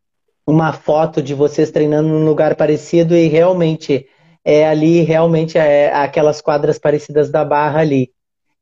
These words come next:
É, o que, o, o que eu quero te perguntar do que tu falou é como é,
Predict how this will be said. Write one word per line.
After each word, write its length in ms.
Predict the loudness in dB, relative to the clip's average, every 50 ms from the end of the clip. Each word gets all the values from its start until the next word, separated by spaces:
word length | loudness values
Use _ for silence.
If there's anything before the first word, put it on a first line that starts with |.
| _
É, 420 | -2 0 2 2 2 0 0 -2 -2
o 100 | -2 -2
que, 120 | 0 0 -2
o, 60 | -2
o 180 | -2 -4 -8
que 140 | -4 -2 -2
eu 40 | -2
quero 200 | 0 0 -2 -2
te 100 | -4 -4
perguntar 800 | -2 -2 0 0 0 -2 -2 -2 -4 -4 -2 -4 -4 -6 -8 _ _ _ _ _ _ -14
do 260 | -14 -6 -4 -4 -2
que 120 | -2 -4 -6
tu 120 | -6 -6
falou 640 | -4 -2 0 2 2 2 4 4 2 0 -2 -6 _ _ _ _ _ _ _ -20 -14 -6 0
é 800 | 2 4 4 4 4 4 4 4 4 4 2 2 2 0 -2 _ _
como 420 | -4 -2 -2 0 0 0 0 0
é, 480 | 0 0 0 2 2 0 0 -2 -6